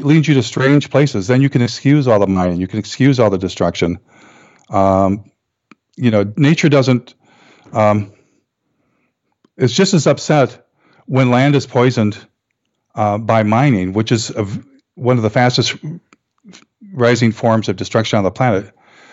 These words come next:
Um, when a forest is cut down for more biofuels or more mines or more growth, um, like we saw in the Amazon last summer, that was all because of greed. It was because of expanded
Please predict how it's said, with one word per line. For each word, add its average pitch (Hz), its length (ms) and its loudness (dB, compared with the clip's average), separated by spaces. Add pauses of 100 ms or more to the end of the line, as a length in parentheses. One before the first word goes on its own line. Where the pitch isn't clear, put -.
(160)
Um, 101 500 0 (300)
when 131 160 0
a 127 60 2
forest 147 320 2
is - 100 -16
cut 135 160 -2
down 120 300 2
for 113 200 0
more 113 200 2
biofuels 113 640 2
or 101 100 0
more 104 400 -2 (220)
mines 117 460 0
or 101 200 0
more 104 380 0 (800)
growth, 104 520 0 (800)
um, 107 480 0 (880)
like 131 340 -2
we 131 120 0
saw 127 200 2
in 127 80 2
the 113 80 2
Amazon 143 640 0
last 135 300 2
summer, 160 400 0
that 170 160 0
was 160 140 0
all 147 160 2
because 143 280 -2
of 127 120 -6
greed. 135 420 0
It - 100 -8
was 117 140 -2
because 123 280 -2
of 123 60 -6
expanded 123 640 -2